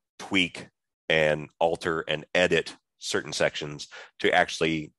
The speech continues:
more closely meet your course's needs or to make reference to things that you are discussing in your class. And so I can help you with that.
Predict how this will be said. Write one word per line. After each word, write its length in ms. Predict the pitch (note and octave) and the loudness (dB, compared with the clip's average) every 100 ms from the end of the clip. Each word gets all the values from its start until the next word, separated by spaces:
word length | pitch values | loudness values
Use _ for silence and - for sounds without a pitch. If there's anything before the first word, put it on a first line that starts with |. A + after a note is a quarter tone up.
| _ | _
more 180 | E2+ D#2+ | -8 -8
closely 420 | - F2+ E2+ E2 | 0 0 0 -2
meet 340 | D#2 D#2+ D#2+ - | -4 -4 -6 -8
your 260 | D#2+ E2 E2 | -8 -6 -6
course's 480 | - E2 D2+ D2 D#2 | -6 -6 -6 -6 -8
needs 520 | D2 C#2+ C#2+ C2+ - - - - | -8 -8 -8 -10 -12 -14 -18 -12
or 220 | - E2 D2 | -2 0 0
to 540 | - D#2 D2+ D2 - - | -2 -4 -4 -6 -10 -2
make 240 | E2+ D#2 | 0 0
reference 500 | D#2+ D#2 - D#2 - | 0 0 0 -4 -4
to 100 | - | -6
things 400 | - D#2+ D2 - | -4 -4 -4 -6
that 180 | - D#2 | -4 -4
you 160 | E2 D2+ | -4 -8
are 80 | C#2+ | -6
discussing 480 | C#2+ D2 C#2 C#2+ | -6 -4 -4 -6
in 100 | C#2 | -8
your 140 | C2+ C2+ | -10 -14
class. 440 | - C#2+ B1+ - - - - - | -2 0 0 -4 -14 -16 -18 -4
And 140 | F#2+ F#2+ | -2 2
so 380 | G#2 F2+ E2 - | 4 6 4 4
I 140 | F#2 G2+ | 4 6
can 120 | G2+ | 2
help 240 | G#2 G#2 | 0 0
you 100 | G#2 | -2
with 140 | G2 - | -4 2
that. 300 | G2+ G#2 | 4 4